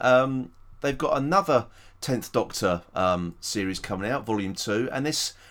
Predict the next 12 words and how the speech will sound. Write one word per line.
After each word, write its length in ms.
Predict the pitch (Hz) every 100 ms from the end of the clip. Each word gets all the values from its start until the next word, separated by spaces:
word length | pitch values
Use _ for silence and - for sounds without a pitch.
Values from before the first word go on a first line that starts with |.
| -
reunites 560 | 113 131 151 120 123 -
the 100 | 117
Tenth 380 | - 120 117 -
Doctor 360 | - - 131
with 300 | 131 151 175
Rose, 640 | 156 185 240 170 92 82
which 200 | 131 143
means 200 | 147 143
Billie 240 | 127 175 196
Piper 480 | - 214 247 247 151
is 100 | 92
back. 420 | - 78 -